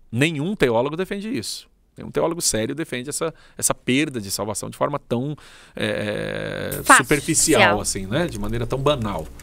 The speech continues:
Speaker 1: Entendeu? Então, eu acho que isso tá sendo bem mais trabalhado com a publicação de material de procedência, de teologia arminiana de qualidade, e eu acho que isso tá, tá sendo, tá sendo amadurecido. O Brasil, de uns dez anos pra cá, vem amadurecendo nisso, né?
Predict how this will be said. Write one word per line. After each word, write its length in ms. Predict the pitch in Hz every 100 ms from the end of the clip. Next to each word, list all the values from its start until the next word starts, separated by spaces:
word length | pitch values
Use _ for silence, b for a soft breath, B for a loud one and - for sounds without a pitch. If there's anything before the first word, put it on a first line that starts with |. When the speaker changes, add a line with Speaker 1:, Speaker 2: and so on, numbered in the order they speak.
| B B B B _ -
Speaker 1:
Entendeu? 400 | 104 98 92 147 - b
Então, 220 | 95 110 135
eu 20 |
acho 120 | 147
que 60 | -
isso 100 | -
tá 100 | 151
sendo 220 | - 151
bem 220 | 135 135
mais 180 | 180 139
trabalhado 540 | - 127 104 107 131 151
com 340 | 151 160 160
a 140 | 143 135
publicação 720 | - 135 139 131 - 113 123
de 140 | 120
material 600 | 123 120 117 107 104 113 - B B B B
de 120 | 107
procedência, 580 | - 110 110 104 107 -
de 80 | -
teologia 380 | 170 175 131 160
arminiana 520 | 160 151 127 139 147
de 120 | 123
qualidade, 640 | 120 143 135 104 104 110 120
e 140 | -
eu 140 | 110 110
acho 140 | -
que 80 | 117
isso 120 | -
tá, 320 | - 104 90 - _ -
tá 80 |
sendo, 400 | 110 117 113 101 - _ -
tá 100 | 131
sendo 140 | 175
amadurecido. 680 | 175 160 175 170 - 123 98
O 40 |
Brasil, 480 | 104 110 104 120 139 b b b b
de 140 | - 110
uns 180 | 117 95
dez 280 | 127 139
anos 140 | 127 123
pra 120 | 113
cá, 160 | - 120
vem 100 | 127
amadurecendo 520 | 131 120 120 - 117
nisso, 380 | 113 139 147 123
né? 200 | 107 151